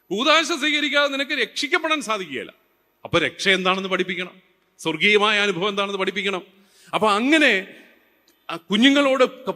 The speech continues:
പറഞ്ഞ് കാര്യങ്ങൾ പറഞ്ഞ് ബോധ്യപ്പെടുത്തിയാൽ, ചെറുപ്രായത്തിൽ തന്നെ ബോധ്യപ്പെടുത്തിയാൽ അത് അവരുടെ മനസ്സിൽ തന്നെ ഉണ്ടാവും. നമ്മുടെയൊക്കെ കാർന്നവന്മാര്, പ്രായമായവര്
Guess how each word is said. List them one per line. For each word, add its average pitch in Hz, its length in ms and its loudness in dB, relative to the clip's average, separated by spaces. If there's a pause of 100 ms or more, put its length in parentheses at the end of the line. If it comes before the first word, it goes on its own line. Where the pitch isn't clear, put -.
(100)
പറഞ്ഞ് 190 460 2
കാര്യങ്ങൾ 247 540 4
പറഞ്ഞ് 214 340 2
ബോധ്യപ്പെടുത്തിയാൽ, 151 840 0
ചെറുപ്രായത്തിൽ 196 720 2 (100)
തന്നെ 143 160 0
ബോധ്യപ്പെടുത്തിയാൽ 127 800 -2 (320)
അത് 220 100 -2
അവരുടെ 254 200 0
മനസ്സിൽ 220 360 2 (120)
തന്നെ 202 180 4
ഉണ്ടാവും. 143 460 0
നമ്മുടെയൊക്കെ 196 540 0 (280)
കാർന്നവന്മാര്, 160 600 0
പ്രായമായവര് 135 840 0